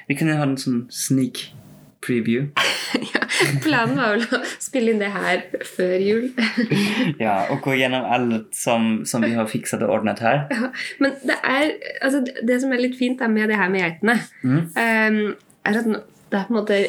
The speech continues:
Speaker 2: litt mer en ordentlig gård.
Speaker 1: Ja, ja.
Speaker 2: Og det var, jo, en annen ting som jeg, eh, opplevde den uka jeg var alene med geitene, så var jeg ute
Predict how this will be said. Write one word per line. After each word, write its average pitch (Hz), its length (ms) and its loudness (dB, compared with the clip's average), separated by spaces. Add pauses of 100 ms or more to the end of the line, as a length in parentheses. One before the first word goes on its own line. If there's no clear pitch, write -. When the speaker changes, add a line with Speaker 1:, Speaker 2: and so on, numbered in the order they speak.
Speaker 2:
litt 214 160 -4
mer 175 140 2
en - 100 0
ordentlig 180 280 -2
gård. 196 280 0 (360)
Speaker 1:
Ja, 156 340 0 (320)
ja. 143 100 0
Speaker 2:
Og 262 60 0
det 330 80 0
var, - 160 -8
jo, 381 240 2
en 330 260 0
annen 247 240 2
ting 311 200 0
som 277 140 -2
jeg, 254 380 2 (800)
eh, 226 340 2 (120)
opplevde 208 560 0 (100)
den 214 220 2
uka 202 320 0
jeg 185 80 2
var 180 160 2
alene 180 320 2
med 175 80 0
geitene, 214 380 0 (500)
så 233 320 0
var 208 160 2
jeg 202 320 2
ute 185 220 0